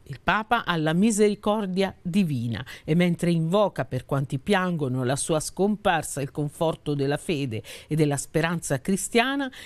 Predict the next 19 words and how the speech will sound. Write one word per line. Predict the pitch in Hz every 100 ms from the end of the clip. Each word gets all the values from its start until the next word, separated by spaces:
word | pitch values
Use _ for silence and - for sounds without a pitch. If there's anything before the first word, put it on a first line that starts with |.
| - -
invia | 175 170 165 165 208 247 226
la | 175 170 160
benedizione | 160 156 151 147 - - 160 156
apostolica. | 156 147 156 - 202 175 131 - 120 - - - - - -
Nel | 180 165
telegramma | 175 151 147 208 269 277 233
Parolin | 160 151 165 233 262
aggiunge | 175 143 175 170 160
pure | - 180 165
l'espressione | 147 - - 151 151 - 185 240 254 151
della | 147 135 131 -
partecipazione | 156 139 - 135 - 123 113 - - 170 143
personale | - 139 - - 214 120 107 123 117
al | 196 208
lutto | 156 127 - - 117 - - -
con | - 196
un | 185 156
ricordo | 139 156 - 123 113 120 120 120 -
dell'altare. | 147 147 139 127 127 120 123 120 - - 131 - 110 104 110